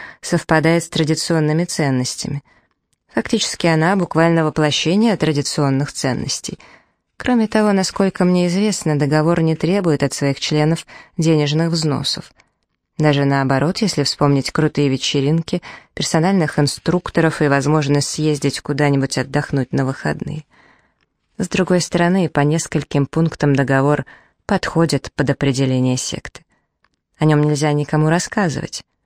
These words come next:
Если вступишь в него, выйти будет нелегко.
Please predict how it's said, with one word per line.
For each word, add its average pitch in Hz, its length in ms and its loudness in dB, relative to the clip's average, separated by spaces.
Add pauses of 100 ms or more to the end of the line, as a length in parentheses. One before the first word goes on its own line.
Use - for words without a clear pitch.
(160)
Если 147 260 0
вступишь - 500 -4
в 156 60 0
него, 151 280 2
выйти 139 340 -2
будет 131 360 -4
нелегко. 135 560 -6